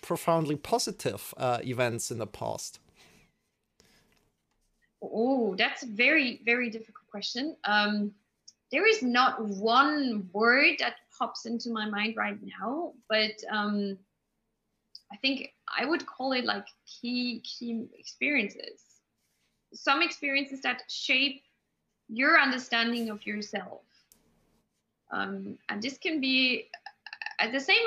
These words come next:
Speaker 2: as for trauma, you can all, sometimes you might only realize that, the value of those moments, way, way, way, way, way back. So, like, ten years later, you realize, okay, this was, this was a moment when I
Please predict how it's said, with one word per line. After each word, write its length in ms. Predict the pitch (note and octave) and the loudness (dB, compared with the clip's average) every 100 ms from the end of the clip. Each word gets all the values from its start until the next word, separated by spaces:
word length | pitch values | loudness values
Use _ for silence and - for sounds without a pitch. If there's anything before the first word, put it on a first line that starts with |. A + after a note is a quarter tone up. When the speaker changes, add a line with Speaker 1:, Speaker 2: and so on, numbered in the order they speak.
| G4 | 4
Speaker 2:
as 60 | |
for 160 | - C#4 | 2 -6
trauma, 480 | C4+ E4 D#4+ B3+ B3 | -6 -4 -2 0 0
you 140 | C4 | -4
can 240 | C4+ E4+ D#4 - | -6 -8 -6 -2
all, 300 | C4+ D#4 - | -2 -2 -4
sometimes 460 | F4 F#4 F#4+ E4+ | -2 0 0 0
you 60 | C#4 | 0
might 200 | C#4 C4+ | 0 0
only 300 | C#4 D4+ C#4+ | 0 -4 -4
realize 680 | C4 D4+ F4+ F4 B3+ F#3+ - | -2 2 4 4 4 0 -6
that, 240 | - - - - - | -4 -2 -4 -12 -8
the 40 | |
value 460 | A3 A#3 C#4+ E4+ C#4 | 2 6 8 6 0
of 80 | A3 | -4
those 220 | G#3+ A3 | -8 -6
moments, 460 | G#3 G3+ F#3 F#3+ - _ _ - | -6 -6 -10 -16 -20 _ _ -8
way, 320 | C4+ E4 F4 | 0 2 4
way, 200 | D#4+ D4+ | 2 0
way, 220 | C#4+ C#4 | -2 -2
way, 140 | C#4 C4 | -2 -4
way 220 | B3+ B3+ | -2 -2
back. 220 | B3+ F#4 - - - | 4 6 4 0 -10
So, 320 | - B3 B3+ C4 | -6 -2 -2 -2
like, 180 | B3 A#3+ | -6 -4
ten 240 | D#4 D4+ | -4 -2
years 220 | C#4+ C4+ | -2 -2
later, 260 | C#4+ D4+ C#4 | -2 -4 -4
you 120 | A#3+ | -8
realize, 360 | A#3+ B3 - - | -6 -2 -2 -4
okay, 320 | - B3+ A3+ | -4 -4 -4
this 220 | D4+ F4+ - | -8 -8 -6
was, 220 | F4+ - - - _ _ _ | -6 -8 -18 -20 _ _ _
this 220 | C#4 F4+ F4 | -2 0 -2
was 180 | F4+ | -4
a 60 | C#4+ | -2
moment 640 | B3+ B3 C#4 C#4 A#3 G#3+ G#3+ | 0 2 4 2 2 -2 -4
when 240 | A3 A3 A3+ | -2 -2 -2
I 140 | B3 | -4